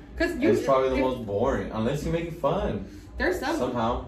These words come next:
Speaker 1: Yeah, it, it's
Speaker 2: I can see
Speaker 1: possible,
Speaker 2: you
Speaker 1: but it
Speaker 2: make it
Speaker 1: takes,
Speaker 2: fun.
Speaker 1: it, but it takes a lot of, like, work on the teacher.
Speaker 2: Because
Speaker 1: But, but if you
Speaker 2: I
Speaker 1: want to make it in the
Speaker 2: imagine, so
Speaker 1: classroom.
Speaker 2: this is how my mind is when I'm trying to teach, and mine's in a weird, m-, I guess more of a business setting.
Speaker 1: Mm-hmm.
Speaker 2: And I think about,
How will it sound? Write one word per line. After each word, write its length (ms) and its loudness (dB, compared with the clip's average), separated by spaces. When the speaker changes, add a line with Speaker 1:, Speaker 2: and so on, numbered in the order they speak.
Speaker 1:
Yeah, 280 0
it, 300 -4
it's 200 -6
Speaker 2:
I 60 0
can 80 4
see 60 8
Speaker 1:
possible, 300 2
Speaker 2:
you 60 -2
Speaker 1:
but 100 -2
it 60 -2
Speaker 2:
make 60 -2
it 40 -4
Speaker 1:
takes, 220 -4
Speaker 2:
fun. 260 -6
Speaker 1:
it, 360 -4
but 280 0
it 220 -4
takes 260 -4
a 20 -10
lot 180 0
of, 160 -4
like, 200 -6
work 360 -4
on 200 -6
the 60 -4
teacher. 340 -8
Speaker 2:
Because 400 2
Speaker 1:
But, 100 -12
but 120 -2
if 100 -4
you 80 -2
Speaker 2:
I 20 -2
Speaker 1:
want 180 4
to 80 0
make 80 2
it 120 2
in 60 6
the 140 2
Speaker 2:
imagine, 20 4
so 220 2
Speaker 1:
classroom. 200 -4
Speaker 2:
this 120 -2
is 120 -2
how 140 0
my 200 2
mind 280 0
is 160 -2
when 180 -4
I'm 280 -4
trying 300 -2
to 80 -14
teach, 340 -10
and 340 -10
mine's 380 0
in 140 -8
a 80 -2
weird, 680 -4
m-, 300 -2
I 120 0
guess 160 -2
more 180 0
of 80 -4
a 40 -6
business 340 -6
setting. 280 -2
Speaker 1:
Mm-hmm. 240 -6
Speaker 2:
And 120 2
I 100 4
think 200 -4
about, 500 4